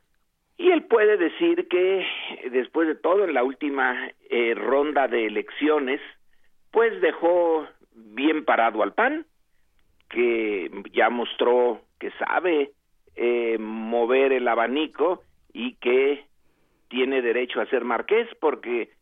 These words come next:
le salieron bien sus, eh, eh, sus elecciones, eh, locales. Y está, desde luego, Margarita Zavala. Esa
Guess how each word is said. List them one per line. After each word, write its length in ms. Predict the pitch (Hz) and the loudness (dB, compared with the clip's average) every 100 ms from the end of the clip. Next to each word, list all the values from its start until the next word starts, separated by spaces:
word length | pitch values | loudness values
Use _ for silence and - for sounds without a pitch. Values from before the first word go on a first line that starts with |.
| _ | _
le 180 | 143 147 | -6 -2
salieron 540 | 123 113 190 240 220 | -2 0 0 0 -4
bien 380 | 135 180 381 359 _ - | 0 0 0 -4 _ -14
sus, 200 | 127 113 - - 101 - | -10 -10 -10 -12 -12 -2
eh, 580 | 117 117 110 104 95 95 _ _ _ _ _ _ _ - | 0 2 2 0 -4 -12 _ _ _ _ _ _ _ -14
eh, 280 | - - - - | -12 -10 -14 -14
sus 260 | - 107 | -10 0
elecciones, 600 | 117 104 - 143 135 127 110 - - - | 0 0 2 4 4 2 -6 -12 -12 0
eh, 180 | 104 95 | 2 2
locales. 600 | 92 - 165 175 127 165 - _ _ _ _ _ _ - _ _ _ - | -2 2 4 4 2 -2 -6 _ _ _ _ _ _ -20 _ _ _ 0
Y 160 | 147 | 2
está, 440 | 160 - 190 190 180 | 2 2 4 4 4
desde 320 | 170 156 165 | 0 0 0
luego, 500 | 160 147 127 139 143 - - | 2 0 2 0 -2 -10 -12
Margarita 720 | 127 131 123 117 120 113 110 | -2 0 0 0 -2 -4 -6
Zavala. 480 | 110 98 87 - - - _ _ _ - _ _ _ _ _ _ _ - | -4 -2 -2 -4 -14 -20 _ _ _ -20 _ _ _ _ _ _ _ -4
Esa 540 | 110 113 127 110 101 | -4 0 0 0 -2